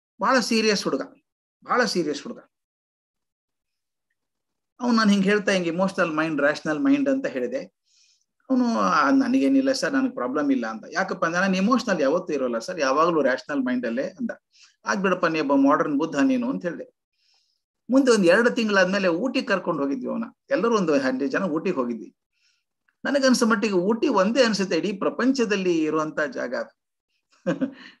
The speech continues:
ಏನು ಅಂದ್ರೆ, that is the only place where there is direction to go and commit suicide.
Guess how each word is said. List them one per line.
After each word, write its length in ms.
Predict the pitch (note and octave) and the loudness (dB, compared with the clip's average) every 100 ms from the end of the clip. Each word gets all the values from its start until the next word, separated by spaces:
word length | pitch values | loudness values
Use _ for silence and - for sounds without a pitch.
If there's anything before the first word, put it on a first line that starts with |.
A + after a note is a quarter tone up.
| _ | _
ಏನು 280 | D#4+ G#3 C4 | 4 6 6
ಅಂದ್ರೆ, 540 | G#3 G3+ G3 D#3+ - _ _ _ _ _ _ _ - | 2 2 2 0 -4 _ _ _ _ _ _ _ -8
that 140 | F#3+ G#3+ | -2 2
is 100 | G#3 | 2
the 120 | G3+ | 2
only 320 | F#3+ A3 C4+ | 0 0 0
place 440 | C4+ G#3 D#3 G#3 - - - _ _ _ _ - | 0 2 2 0 -6 -12 -14 _ _ _ _ -6
where 160 | F#3+ G#3 | -2 0
there 160 | G3 | -2
is 100 | F3 | 0
direction 500 | D#3 G3+ B3 B3 A#3 | 2 2 2 2 0
to 140 | G#3 G3 | 0 0
go 120 | G3+ | 0
and 100 | G3 | 0
commit 240 | F3 F3 F3 | -2 -2 -4
suicide. 380 | D3+ C#3 A#2 | -6 -6 -8